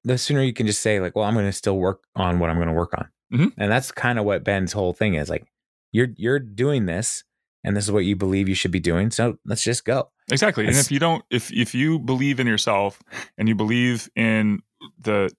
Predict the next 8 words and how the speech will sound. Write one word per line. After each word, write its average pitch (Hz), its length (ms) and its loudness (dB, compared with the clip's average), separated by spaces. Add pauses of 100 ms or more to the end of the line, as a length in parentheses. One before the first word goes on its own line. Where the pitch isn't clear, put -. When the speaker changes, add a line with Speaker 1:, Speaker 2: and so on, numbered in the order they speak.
(220)
Speaker 2:
your 113 280 0
convictions, 101 720 0 (680)
even 151 300 0
if 151 120 -2
it 156 60 0
goes 123 240 0
against 113 340 0
what 107 160 -2